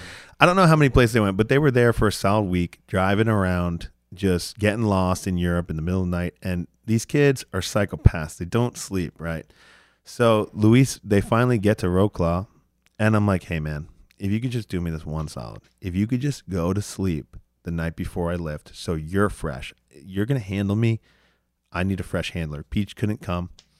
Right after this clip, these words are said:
And, you know, <laughs> so, <laughs> you know, I wake up the morning of the meet and I see on Instagram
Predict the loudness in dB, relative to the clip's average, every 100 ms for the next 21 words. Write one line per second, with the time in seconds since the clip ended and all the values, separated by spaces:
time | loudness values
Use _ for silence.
0 | _ _ _ _ _ _ _ _ _ _
1 | -6 -4 -4 -8 _ _ _ _ 0 2
2 | 2 -2 _ -20 -20 _ -14 -12 -12 0
3 | 6 8 8 4 0 _ -2 0 0 -6
4 | -2 -2 -4 -20 -20 -20 -4 4 6 6
5 | 6 6 6 6 4 4 4 6 6 6
6 | 4 2 2 2 0 -2 -2 0 2 2
7 | 0 -4 -4 -6 -6 -6 -4 -4 -6